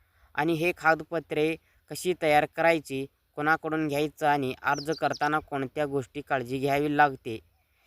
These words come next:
ही माहिती प्रत्येक गरजू कुटुंबासाठी खूप महत्त्वाची आहे, कारण प्रत्येकाला प्रधानमंत्री आवास योजनेमधून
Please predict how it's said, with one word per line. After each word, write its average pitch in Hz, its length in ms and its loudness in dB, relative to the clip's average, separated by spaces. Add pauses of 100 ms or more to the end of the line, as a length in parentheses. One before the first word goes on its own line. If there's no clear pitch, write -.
(220)
ही 175 60 0
माहिती 175 360 2
प्रत्येक 160 440 -6
गरजू 147 300 -2
कुटुंबासाठी 156 840 -2
खूप 151 240 -12
महत्त्वाची 143 460 -4
आहे, 131 320 0 (1000)
कारण 180 380 6 (320)
प्रत्येकाला 170 760 2
प्रधानमंत्री 160 680 -4
आवास 156 400 0
योजनेमधून 151 760 -2